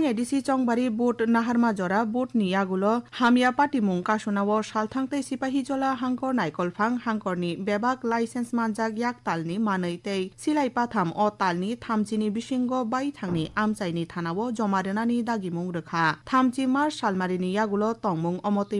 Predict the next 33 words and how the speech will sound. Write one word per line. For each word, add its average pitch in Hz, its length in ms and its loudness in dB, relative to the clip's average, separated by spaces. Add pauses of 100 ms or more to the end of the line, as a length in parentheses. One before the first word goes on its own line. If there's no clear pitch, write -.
मानै 165 260 -2
रक 160 120 -6 (100)
मानखे 185 360 -4 (220)
केरंनि 214 440 0 (120)
सेब 220 340 -4
नाहार 196 300 -2
जाकनाय। 165 440 0 (180)
तिनि 277 300 8
धर्मनगर 302 580 6
विधानसभा 214 520 2 (140)
आचुक 214 260 -4
थायो 208 200 0 (100)
चंबारि 240 400 2
याकचुनि 196 400 -2 (100)
चंब्लाय 226 460 2
रसाय 220 340 0
नाहारनानि 226 440 0 (100)
पाइथाक 185 380 0
साल। 156 300 0 (240)
स्क्रुटिनिनि 320 540 2 (120)
पाइथागो 220 480 0 (100)
खरक 233 220 0 (100)
दक 277 100 0 (100)
बातायनाय 185 480 0
रकनि 185 240 -2 (120)
चंब्लाय 240 520 2
सय 277 280 -2
हिनै 202 200 -2 (100)
गसि 208 360 -4
नाहार 202 340 -2
जाखा। 175 320 0 (340)
धर्मनगर 233 760 6
विधानसभा 254 520 0